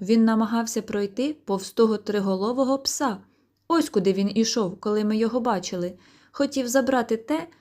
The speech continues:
що стереже той пес. І я присягаюся своєю мітлою, що це він пустив троля, щоб відвернути загальну увагу». Герміона витріщила очі.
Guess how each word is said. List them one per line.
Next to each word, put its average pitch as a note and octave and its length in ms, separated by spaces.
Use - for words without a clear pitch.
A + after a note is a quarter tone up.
що - 280
стереже A3 480
той B3 240
пес. A#3+ 420
І A3 100
я G#3 140
присягаюся A3+ 800
своєю A3 440
мітлою, A#3+ 540
що - 220
це A#3+ 220
він B3 260
пустив G3 380
троля, F3+ 400
щоб G3+ 240
відвернути F#3 720
загальну F#3+ 500
увагу». F#3+ 580
Герміона G#3+ 720
витріщила A3+ 640
очі. G3 520